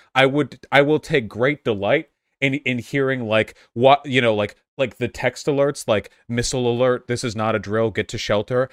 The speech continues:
and then the follow-up, like, it, it, it, it's gonna be like, "Here are all the cities being targeted," like, you know,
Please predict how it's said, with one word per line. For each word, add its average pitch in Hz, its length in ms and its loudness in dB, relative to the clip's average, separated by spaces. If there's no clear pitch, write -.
and 127 100 -6
then 127 120 -4
the 117 60 -8
follow-up, 117 640 2
like, 107 340 0
it, 151 200 2
it, 160 140 -2
it, 160 160 2
it's 156 160 -2
gonna 151 180 2
be 147 120 0
like, 127 200 0
"Here 151 200 -2
are 135 100 4
all 123 180 2
the 107 80 -4
cities 117 380 -4
being 98 180 -4
targeted," 107 500 -4
like, 101 200 -4
you 113 80 0
know, 95 160 -2